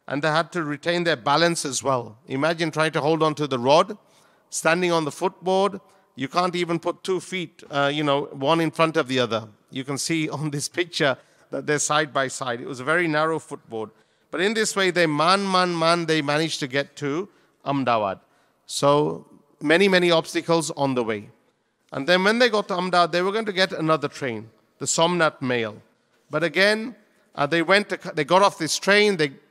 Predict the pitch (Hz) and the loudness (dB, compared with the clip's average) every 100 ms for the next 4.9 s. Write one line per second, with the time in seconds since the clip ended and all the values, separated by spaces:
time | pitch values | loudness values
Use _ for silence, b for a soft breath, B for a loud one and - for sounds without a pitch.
0 | - 170 175 - 165 160 170 165 156 139 | -2 2 2 0 -2 0 2 0 -2 -6
1 | - 160 160 147 139 151 190 190 156 143 | -2 0 2 -2 0 2 2 0 -2 -4
2 | 147 156 160 156 143 139 127 - 151 135 | -2 -2 2 0 0 -6 -8 -4 -2 0
3 | 123 113 127 - 208 185 147 123 127 135 | -2 -4 -4 2 2 2 -2 -4 -6 -6
4 | 123 120 120 117 120 156 127 98 | -4 -2 -2 -4 0 2 0 -4